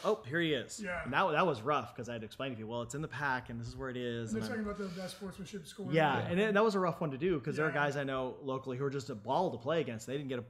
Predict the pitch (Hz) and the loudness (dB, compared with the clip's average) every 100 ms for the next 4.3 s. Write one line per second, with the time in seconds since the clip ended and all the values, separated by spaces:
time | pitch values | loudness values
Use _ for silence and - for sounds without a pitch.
0 | - 139 156 131 117 117 143 110 - - | -2 0 0 -2 -4 0 0 0 -6 -20
1 | - 220 254 269 285 269 233 202 220 190 | -8 -2 -2 -2 -2 0 0 -2 -4 -2
2 | 139 143 147 147 147 160 139 123 - 143 | 0 2 4 4 6 6 6 2 -2 -2
3 | 120 131 139 127 117 120 123 135 117 127 | 0 0 0 -2 -2 -4 -4 -8 -4 -2
4 | 135 123 110 | 0 -2 -6